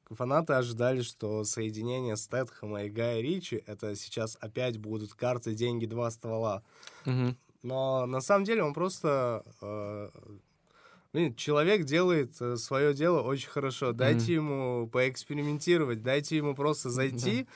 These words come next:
Speaker 1: сделать фильм, забрать банк и пойти писать сюжет для своего нового
Speaker 2: Мгм.
Speaker 1: лучшего фильма. А точнее, для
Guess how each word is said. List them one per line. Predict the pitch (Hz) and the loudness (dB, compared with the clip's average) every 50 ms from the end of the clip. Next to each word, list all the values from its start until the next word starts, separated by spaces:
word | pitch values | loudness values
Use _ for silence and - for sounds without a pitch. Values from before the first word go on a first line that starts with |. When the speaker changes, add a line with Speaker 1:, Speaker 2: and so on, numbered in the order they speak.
| - - - - | -20 -20 -16 -10
Speaker 1:
сделать | 120 127 147 156 160 151 - | 0 2 4 4 4 2 0
фильм, | - - 220 226 220 196 160 | -2 0 2 2 4 4 4
забрать | 135 143 135 135 147 156 156 143 139 | 4 2 2 4 6 4 4 4 2
банк | 131 131 151 180 214 220 202 - - | 0 2 4 6 6 4 2 -2 -6
и | 143 143 143 143 139 143 135 131 | -6 -4 -4 -4 -4 -6 -6 -4
пойти | 139 139 139 131 - 185 175 | -4 -6 -6 -4 -4 -6 -6
писать | - - - 151 147 143 - | -6 -6 -2 0 0 0 -2
сюжет | - 135 123 123 143 156 156 | -6 -6 -2 0 0 0 0
для | - 131 123 | 0 -2 -2
своего | 117 - 135 131 135 131 139 147 | -2 -2 -2 -2 -2 -2 -2 -2
нового | 135 135 139 151 160 151 147 139 131 127 123 - - | -2 0 0 0 0 0 -2 -2 -4 -4 -4 -4 -6
Speaker 2:
Мгм. | 131 127 123 117 117 | -4 -2 0 0 0
Speaker 1:
лучшего | 127 151 160 156 - 147 143 127 | 0 0 -2 -2 -2 -6 -6 -4
фильма. | - 147 143 135 123 113 104 - _ _ - | -4 -6 -6 -4 -4 -4 -6 -6 _ _ -4
А | 123 127 123 120 | -2 -2 0 -2
точнее, | 113 - 120 - - 165 165 151 131 | -2 -6 -8 -4 -2 0 2 2 0
для | 123 123 123 127 123 120 107 | 0 0 0 2 2 2 0